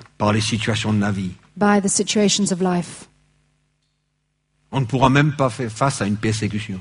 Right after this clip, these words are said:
Speaker 2: We won't even be able to face persecution,
Speaker 1: à l'opposition.
Speaker 2: opposition.
Speaker 1: On va être écrasé par l'ennemi.
Speaker 2: And we'll be crushed by the enemy.
Speaker 1: Moi, je veux vous encourager ce matin
Speaker 2: I want to encourage you this morning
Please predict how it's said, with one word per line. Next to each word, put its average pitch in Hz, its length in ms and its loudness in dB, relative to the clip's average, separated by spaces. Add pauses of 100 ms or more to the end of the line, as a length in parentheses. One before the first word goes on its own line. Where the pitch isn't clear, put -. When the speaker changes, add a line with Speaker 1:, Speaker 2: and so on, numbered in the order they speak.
(200)
Speaker 2:
We 202 100 2
won't 226 120 6
even 226 180 2
be 220 140 4
able 226 120 4
to 226 100 -2
face 247 380 0
persecution, 226 680 0 (440)
Speaker 1:
à 127 100 4
l'opposition. 123 680 0 (220)
Speaker 2:
opposition. 220 640 0 (1700)
Speaker 1:
On 107 60 -10
va 107 120 2
être 104 140 0
écrasé 110 500 0
par 87 200 -4
l'ennemi. 92 400 -2 (200)
Speaker 2:
And 196 60 0
we'll 196 100 2
be 208 140 0
crushed - 400 0
by 208 120 2
the 196 120 0
enemy. 180 420 0 (1000)
Speaker 1:
Moi, 127 100 2
je 113 80 -2
veux 143 60 2
vous 135 160 2
encourager 131 460 2
ce - 160 -2
matin 110 340 -2 (120)
Speaker 2:
I 196 60 -2
want 226 140 4
to 233 120 -2
encourage 247 400 2
you 233 80 2
this 208 200 0
morning 180 380 4